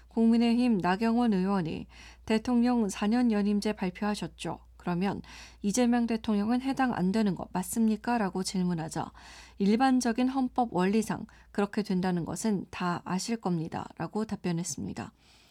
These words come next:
앞서 정부는 개헌을 통해 사 년 연임제 및 결선 투표제 도입 등을 포함한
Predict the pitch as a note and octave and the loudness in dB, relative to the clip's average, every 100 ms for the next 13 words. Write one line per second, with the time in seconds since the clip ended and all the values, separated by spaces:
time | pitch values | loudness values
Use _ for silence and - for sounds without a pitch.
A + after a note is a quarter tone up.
0 | _ - G3+ A#3+ A3+ A3 G#3 G#3 B3 A3+ | _ -6 -4 0 0 2 0 0 2 2
1 | - A3 A#3+ A3+ - E3 D#3+ - - - | 2 2 4 2 0 -6 -6 -10 -18 -20
2 | - - G#3+ G#3+ B3 G#3 F3 G#3 A3+ G#3+ | -16 -2 4 6 6 4 4 4 4 4
3 | F3+ D#3 D3+ - - - G#3+ A3 C4 B3 | 2 0 -4 -10 -20 -2 0 2 2 -2
4 | - - A#3 A3+ G#3 G3 G3 G3 F#3 F3+ | -4 -4 0 0 2 0 2 0 0 -2
5 | - E3 F3 G3+ | -4 -2 0 0